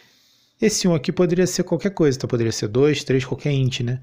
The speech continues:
Um, dois, três, qualquer um. Pra que que ele serve? Pra eu criar, sobrescrever, né, um método chamado onActivityResult, que é o resultado daquela activity chamada,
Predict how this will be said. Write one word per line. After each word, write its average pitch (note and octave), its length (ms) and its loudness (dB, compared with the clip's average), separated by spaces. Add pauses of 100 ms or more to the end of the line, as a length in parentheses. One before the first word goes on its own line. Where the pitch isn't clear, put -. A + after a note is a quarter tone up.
(120)
Um, C#3 240 0
dois, C3 280 4
três, C3 260 0
qualquer C3+ 340 -2
um. E3 140 0 (480)
Pra E3 160 2
que E3 160 -2
que D#3+ 100 -2
ele D3+ 100 2
serve? A2 380 -2
Pra C3+ 240 0
eu E3+ 80 2
criar, A#2 500 -2 (720)
sobrescrever, B2 840 0
né, G#2+ 80 -4
um A2+ 80 -4
método B2+ 600 -2 (280)
chamado A#2+ 560 -2
onActivityResult, C3 1300 0
que - 80 -4
é B2 220 0
o C3 80 -2
resultado A#2 560 -2
daquela A#2 320 -2
activity A2+ 420 -4
chamada, D3+ 560 -2